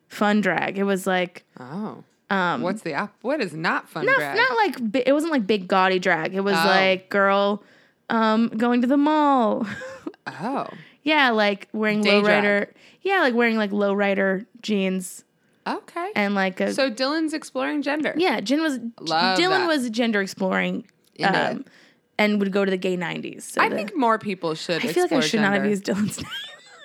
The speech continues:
Speaker 1: for this.
Speaker 2: We don't know Dylan's last
Speaker 1: I don't
Speaker 2: name.
Speaker 1: know Dylan. I don't know Dylan. I've never, who's Dylan?
Speaker 2: There's probably
Speaker 1: Um,
Speaker 2: eight. Listen, there's so many white people in Minnesota. There's
Speaker 1: I
Speaker 2: probably
Speaker 1: know,
Speaker 2: a
Speaker 1: named
Speaker 2: lot
Speaker 1: Dylan
Speaker 2: of
Speaker 1: that
Speaker 2: Dylans.
Speaker 1: cross-dress, of course.
Speaker 2: Well.
Speaker 1: Um,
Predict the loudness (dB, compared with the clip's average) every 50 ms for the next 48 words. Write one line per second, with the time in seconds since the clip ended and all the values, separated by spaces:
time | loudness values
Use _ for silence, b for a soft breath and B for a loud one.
0 | -12 -8 -6 -6 -4 -4 -4 -6 -6 -4 -4 -2 0 0 0 0 0 0 0 0
1 | 0 0 -2 0 0 0 0 0 0 2 2 4 4 4 4 4 2 2 2 2
2 | 2 2 2 2 0 0 0 0 0 0 -2 -2 0 0 0 0 0 0 0 -2
3 | -2 0 -2 -2 -2 0 -2 -2 0 0 -2 -4 -6 -8 -6 -2 -2 -2 -2 0
4 | 2 2 2 2 2 0 0 2 2 4 4 4 4 4 4 4 2 -2 -6 -6
5 | -6 -4 -4 -6 -6 -6 -6 -2 -2 -2 -2 -2 -4 -4 -4 -4 -4 -4 -2 0
6 | -2 -2 -2 -4 -6 -6 -4 -4 -4 -4 -4 -4 -4 -4 -6 -6 -4 -2 -2 0
7 | 0 -2 -2 -4 -4 -6 -2 0 2 2 2 2 2 2 2 2 2 2 2 2
8 | 2 4 4 4 4 4 2 2 2 2 0 0 2 2 2 2 0 -2 -2 0
9 | 2 2 2 2 -2 -4 -12 -18 -16 _ -4 -2 -2 -2 0 -2 -2 -2 -2 -4
10 | -4 -6 -8 -10 -14 b b b b b b b b b b b -2 0 2 4
11 | 4 4 4 4 2 2 0 0 -2 -4 -6 -8 -10